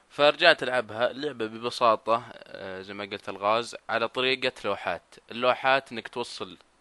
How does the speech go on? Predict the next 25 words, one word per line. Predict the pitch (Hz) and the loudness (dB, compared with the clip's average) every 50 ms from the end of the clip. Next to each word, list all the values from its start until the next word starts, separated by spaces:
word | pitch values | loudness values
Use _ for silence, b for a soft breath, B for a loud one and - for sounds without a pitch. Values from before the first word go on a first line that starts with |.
| _ _ _ _ _ _ - B B B B B B B 101 | _ _ _ _ _ _ -20 B B B B B B B -6
بين | 104 120 120 117 | -4 -2 -2 -2
نقطتين، | 117 113 - _ 107 98 - - 95 87 80 - B B B B B B B B _ | -2 -4 -6 _ -12 -12 -10 -12 -14 -14 -14 -18 B B B B B B B B _
بس | 107 127 127 - - - - | -2 0 0 0 -6 -8 -6
أس-، | - 117 - - - - | -6 -6 -6 -6 -10 -10
الأساليب | 113 110 101 113 - - 117 110 113 117 127 123 110 95 87 _ - - - - | -6 -4 -4 -4 -2 -2 -2 -2 -2 0 0 -2 -2 -2 -4 _ -20 -20 -16 -12
والكيف | 98 98 98 98 101 104 101 98 98 95 95 95 92 92 92 90 - - - 127 123 - - 104 | -10 -8 -6 -4 -4 -4 -4 -4 -8 -10 -10 -10 -10 -12 -12 -14 -10 -4 -2 0 0 -2 -4 -12
تسويها | - - - 113 113 113 120 120 120 123 127 127 123 - - - | -14 -8 -6 -6 -6 -6 -6 -4 -4 -4 -4 -4 -4 -6 -6 -8
هذا | - 117 120 117 113 101 92 92 92 90 87 82 - - | -6 -2 -2 0 0 -2 -2 -4 -6 -4 -4 -6 -6 -6
عالم | 92 101 110 113 107 98 92 92 85 - | -2 0 2 2 0 -2 -6 -12 -14 -12
ثاني. | - 95 92 90 87 87 - - b b b b b b b b b b b b b _ _ _ _ _ _ _ - - | -10 -10 -8 -8 -10 -14 -18 -20 b b b b b b b b b b b b b _ _ _ _ _ _ _ -10 -4
آم، | 98 101 104 107 107 104 104 104 104 104 101 101 - - _ _ _ _ _ - _ | 0 2 2 2 4 2 2 2 0 0 -2 -4 -10 -18 _ _ _ _ _ -20 _
في | - - 190 185 175 | -6 0 2 2 2
أشياء | 160 - - 175 160 | 2 2 0 0 0
كثيرة | - - - 180 170 151 123 110 | 0 -2 -4 -2 -2 0 0 -2
جوا | 113 127 135 131 123 | -4 -4 -2 -2 -2
اللعبة | 117 113 127 131 117 117 117 107 120 123 | -2 0 -2 -2 -2 -4 -4 -4 -4 -4
تستل-، | 123 - - - - - 123 113 107 101 | -4 -6 -12 -16 -10 -6 -4 -4 -4 -4
أو | 90 98 98 95 92 95 | -4 -4 -4 -2 -4 -6
طريقة | 98 - - 117 110 107 - - | -8 -6 -6 -4 -4 -4 -6 -6
حل | - 110 107 | -8 -6 -6
الغاز | 104 98 98 110 110 107 | -6 -2 0 0 0 0
تستلمها | - - - - 113 107 113 113 110 107 107 104 104 | -4 -12 -10 -8 -6 -4 -4 -4 -6 -6 -4 -4 -4
من | 101 101 98 101 | -4 -4 -6 -8
المنطق، | 101 98 98 107 110 110 104 - _ 92 82 - - | -10 -8 -6 -4 -4 -4 -4 -8 _ -12 -12 -10 -14
من | 98 101 104 104 104 101 101 | -14 -12 -12 -10 -12 -12 -14